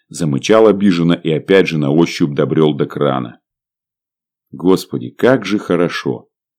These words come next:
Холодная струя била мне в затылок, пока я стоял, упершись лбом в мойку. Но совсем скоро я перестал это ощущать,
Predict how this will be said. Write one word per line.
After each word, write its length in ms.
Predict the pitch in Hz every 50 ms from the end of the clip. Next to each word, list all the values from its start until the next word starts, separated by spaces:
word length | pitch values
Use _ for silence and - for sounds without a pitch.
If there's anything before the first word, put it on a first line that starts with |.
| _ _ _ _ _ _
Холодная 560 | - - 67 76 85 87 - 76 80 80 78
струя 460 | - - - 90 82 85 95 101 87
била 280 | 71 67 85 87 82 78
мне 220 | 76 78 80 78
в 40 | 65
затылок, 580 | - 82 78 - - - 95 85 73 71 - _ _ _ _ -
пока 220 | - 76 - 85
я 140 | 80 76 73
стоял, 420 | - - - - 82 95 101 98 -
упершись 600 | - 80 - - 87 87 71 - - 80 78 -
лбом 500 | 73 80 80 78 71 69 85 85 80 80
в 120 | 73 - 76
мойку. 560 | 76 76 73 73 69 65 - - - - _ _ _ _ _ _ _ _ _ _ _ _ _ _ _ _
Но 60 | - 80
совсем 380 | - 98 95 - - 131 123
скоро 300 | - - - 127 117 117
я 60 | 110
перестал 500 | 98 - 110 110 110 107 - - 113 98
это 180 | 82 - - 69
ощущать, 540 | 67 - - 80 71 - - - 69 67